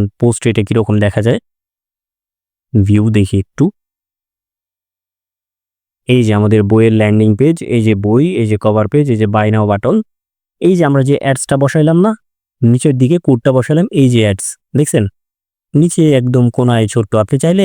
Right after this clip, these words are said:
এটা এই পোস্টের উপরেও বসাই দিতে পারেন, কোনো সমস্যা নেই। এখন আরেকটা কথা হইলো, আমি যে নেটিভ ব্যানার অ্যাডসটা বসাইছি, সেই অ্যাডসটা কোথায়? এই অ্যাডসটা এই আশেপাশে আছে, হয়তোবা জিনিসটা ভিজিবল হইতেছে না,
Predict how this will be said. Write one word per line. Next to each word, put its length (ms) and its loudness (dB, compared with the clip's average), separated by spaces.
এটা 120 0
এই 160 0
পোস্টের 300 0
উপরেও 300 0
বসাই 280 0
দিতে 220 -2
পারেন, 200 0
কোনো 200 -2
সমস্যা 360 -4
নেই। 120 -10
এখন 220 0
আরেকটা 300 -2
কথা 220 -2
হইলো, 220 2
আমি 140 2
যে 120 2
নেটিভ 400 0
ব্যানার 220 2
অ্যাডসটা 320 -2
বসাইছি, 420 -2
সেই 220 0
অ্যাডসটা 320 -2
কোথায়? 320 -4
এই 80 2
অ্যাডসটা 420 0
এই 280 2
আশেপাশে 540 -2
আছে, 260 -2
হয়তোবা 340 0
জিনিসটা 340 0
ভিজিবল 400 2
হইতেছে 360 -2
না, 100 0